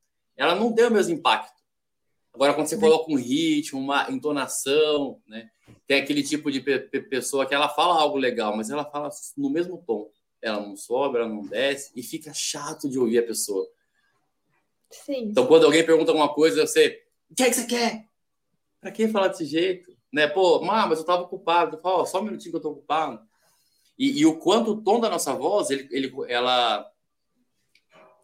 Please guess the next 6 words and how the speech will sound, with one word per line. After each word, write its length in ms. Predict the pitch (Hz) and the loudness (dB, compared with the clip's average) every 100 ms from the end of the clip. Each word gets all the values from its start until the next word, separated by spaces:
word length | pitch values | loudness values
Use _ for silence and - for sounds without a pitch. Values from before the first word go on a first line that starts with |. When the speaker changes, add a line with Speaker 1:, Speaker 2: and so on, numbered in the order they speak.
| _ - | _ -2
Speaker 1:
tem 460 | 135 165 143 - _ | 2 2 -2 -8 _
o 100 | 117 | -6
poder 460 | 123 139 120 160 151 | 0 0 2 2 0
de 80 | 120 | 0
dar 200 | 131 131 | 0 0
diferentes 960 | 143 139 156 127 156 247 247 - - | -2 -2 0 2 2 0 -2 -6 -8